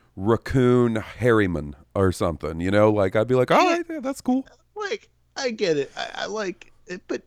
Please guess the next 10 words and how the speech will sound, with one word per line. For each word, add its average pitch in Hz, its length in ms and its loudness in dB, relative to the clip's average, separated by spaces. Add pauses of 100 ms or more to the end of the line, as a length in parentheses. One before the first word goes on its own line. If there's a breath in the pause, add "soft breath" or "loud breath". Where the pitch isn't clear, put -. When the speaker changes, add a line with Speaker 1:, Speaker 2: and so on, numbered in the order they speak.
(260)
Speaker 2:
Trapper 143 680 -4
Wolf. 85 500 -4 (160)
Like, 160 280 -6
just 302 260 -2
Speaker 1:
<laughs> - 180 -14
Speaker 2:
try 247 300 0
not 180 240 -2
to 156 60 -10
come. 170 240 -8 (260 soft breath)
Like, - 260 -4